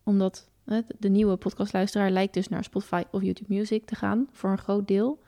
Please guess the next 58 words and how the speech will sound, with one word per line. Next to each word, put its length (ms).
De 100
mensen 300
die 260
al 260
veel 260
langer 300
podcasts 460
luisteren, 380
die 120
hadden 220
bij 80
wijze 180
van 100
spreken 320
alleen 160
maar 100
de 100
Apple 180
Podcast 460
app. 200
Dus 120
die 100
zijn 180
daar 120
gewoon 200
gewend 300
in. 80
Dat 100
is 60
helemaal 220
ingericht 480
volgens 280
hun 120
eigen 260
standaarden. 480
Maar 100
ja, 60
als 180
je 80
niet 180
nieuwe 520
aanwas 540
blijft 300
creëren, 580
ja, 100
als 120
dat 120
zelfs 380
niet 240
gebeurt 420
of 80
zelfs 340
een 80
stuk 340
minder 280
gebeurt 420
in 200
een 240